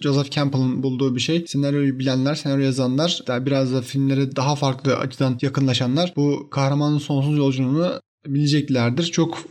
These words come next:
e, aşina olunan bir konu zaten senaryo anlamında, senaryoya vakıf olanlar için. Burada dediğim gibi kahramanın sonsuz yolculuğunu tam olarak karşılıyor The Godfather. Karakterin başına bir şey gelir ve karakter bu başına geldiği olayı film boyunca bu düzeltmeye çalıştığı hata,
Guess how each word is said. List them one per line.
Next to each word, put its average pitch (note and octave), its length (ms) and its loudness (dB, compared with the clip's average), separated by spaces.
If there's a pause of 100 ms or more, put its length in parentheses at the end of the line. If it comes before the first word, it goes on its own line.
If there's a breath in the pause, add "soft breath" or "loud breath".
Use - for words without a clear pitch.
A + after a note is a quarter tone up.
e, D3 120 -4
aşina C3+ 600 0
olunan C#3 300 2
bir C3+ 60 -2
konu B2 220 -2
zaten A#2+ 380 0
senaryo C#3 360 0
anlamında, B2 340 0
senaryoya C3 420 0
vakıf B2+ 300 -2
olanlar C3 300 2
için. F3+ 280 -2
Burada D#3 200 2
dediğim D#3+ 280 0
gibi D3 360 0
kahramanın D3+ 380 2
sonsuz D3 440 -2
yolculuğunu C#3 460 0
tam D#3 160 0
olarak D3 280 0
karşılıyor C#3+ 440 0
The C3+ 60 0
Godfather. B2 640 0
Karakterin D3 480 0
başına C#3 280 0
bir C3+ 60 0
şey D3 180 2
gelir C3 500 0
ve C#3 140 0
karakter C#3 640 0
bu D3 320 0
başına D3+ 260 0
geldiği C#3 300 2
olayı C#3 460 0
film F3 260 0
boyunca D#3 240 0
bu C#3 60 0
düzeltmeye D3+ 360 0
çalıştığı C#3 800 0
hata, D3 480 -2